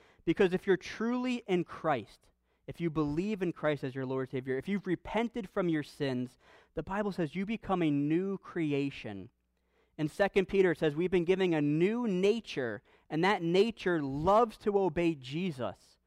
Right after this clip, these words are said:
loves Jesus so much that we obey him, and he's our Lord and our master.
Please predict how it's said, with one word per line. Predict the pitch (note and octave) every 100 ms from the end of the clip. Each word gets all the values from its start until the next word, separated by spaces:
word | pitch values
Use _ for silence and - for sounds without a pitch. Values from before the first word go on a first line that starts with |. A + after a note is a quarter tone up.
| _ _ -
loves | C3+ D#3+ G3+ F3+ - -
Jesus | B2 C3+ C3+ B2+ -
so | D#3+
much | D#3+ D3
that | C#3+ D3+
we | D3+
obey | C#3+ C3+ D3
him, | D3 D3 C#3
and | B2
he's | C3 C3
our | B2
Lord | A#2+ C#3 D3+
and | D3+ C3+
our | B2+
master. | A#2+ B2+ B2+ - F#2+ F#2